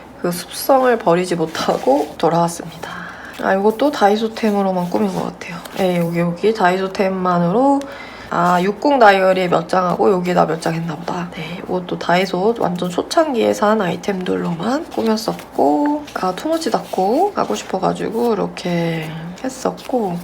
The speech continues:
아우, 정신없어서 뭐 읽-, 읽을 수가 없을 것 같아요. 할 때는 재밌는데 좀 가독성이 제일 많이 떨어진다. 네,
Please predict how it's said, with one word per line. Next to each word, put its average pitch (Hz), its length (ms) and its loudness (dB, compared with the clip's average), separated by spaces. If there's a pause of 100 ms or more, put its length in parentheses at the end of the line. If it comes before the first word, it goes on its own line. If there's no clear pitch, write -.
아우, 277 340 0
정신없어서 202 680 -2
뭐 170 280 -2 (140)
읽-, 190 260 -6
읽을 226 300 0
수가 240 240 -2
없을 - 280 -6
것 262 80 2
같아요. 185 440 -2 (640)
할 359 240 6
때는 330 220 4
재밌는데 202 420 2
좀 180 460 -4
가독성이 196 580 2
제일 175 200 -2
많이 160 260 -2
떨어진다. 175 1040 0
네, 190 100 -10